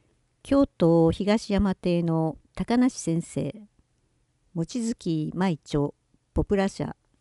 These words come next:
京都東山の洋館に住む高梨姉妹。かつては人気脚本家だった姉、葉月が駆け出しの男性俳優と偶然出会い、それぞれの本の表紙の写真があります。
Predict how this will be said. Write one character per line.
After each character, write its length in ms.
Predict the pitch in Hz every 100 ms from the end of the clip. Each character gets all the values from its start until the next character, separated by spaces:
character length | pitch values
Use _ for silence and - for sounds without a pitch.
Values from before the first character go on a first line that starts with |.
| _ _ _ _ _ _ _
京 220 | - 254 247
都 340 | - 165 165
東 400 | 165 185 220 -
山 240 | 220 220
の 140 | 196 190
洋 180 | 196 208
館 200 | 214 196
に 140 | 190
住 220 | - 190
む 340 | 156 151 147 -
高 220 | - 180 220
梨 400 | 226 - - 160
姉 100 | 151
妹。 160 | 160 _ _ _ _ _ _ -
か 100 | 220
つ 160 | - -
て 140 | 180
は 320 | 165 160 151
人 300 | 175 175 220
気 160 | - 226
脚 300 | - 202 233
本 180 | 226 220
家 100 | 226
だ 120 | 214
っ 60 | - -
た 180 | 147 - 208
姉、 220 | 185 151 -
葉 180 | - 220
月 260 | 220 - 165
が 300 | 151 147 - -
駆 240 | - 202
け 40 | 214
出 80 | 226
し 120 | 233
の 100 | 226
男 220 | 202 226
性 240 | - 220
俳 340 | 214 226 220 175
優 160 | 151
と 200 | - 143
偶 220 | 131 170 196
然 300 | 214 196 185
出 180 | 185
会 180 | 180 165
い、 80 | - 262 _ _ _ _ _ _ _ _ _ _ _ _ _ _ _
そ 220 | _ - 214
れ 100 | 254
ぞ 120 | 262
れ 120 | 254
の 100 | 185
本 300 | 180 214 214
の 220 | 165 160
表 180 | 160 -
紙 320 | 202 214 247
の 80 | 214
写 140 | -
真 280 | - 175 170
が 120 | 165
あ 60 | 156
り 100 | 151
ま 200 | 147 143
す。 360 | - - -